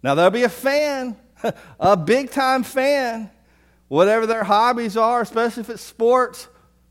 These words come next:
Man, they'll go nuts, and they'll be happ-, they'll happily show you a video of how they went nuts. But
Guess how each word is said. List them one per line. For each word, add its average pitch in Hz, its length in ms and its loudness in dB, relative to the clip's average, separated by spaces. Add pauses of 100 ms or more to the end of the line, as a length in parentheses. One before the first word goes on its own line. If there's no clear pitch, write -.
(140)
Man, 196 180 2
they'll 220 140 4
go 269 200 6
nuts, 214 520 0
and 170 120 0
they'll 226 120 4
be 240 140 -4
happ-, 214 400 -2
they'll 214 160 0
happily 214 460 2
show 214 240 0
you 262 240 2
a 269 40 4
video 277 460 0
of 180 60 -2
how 190 180 2
they 190 120 0
went 175 200 -4
nuts. - 560 -8 (2250)
But 190 300 -2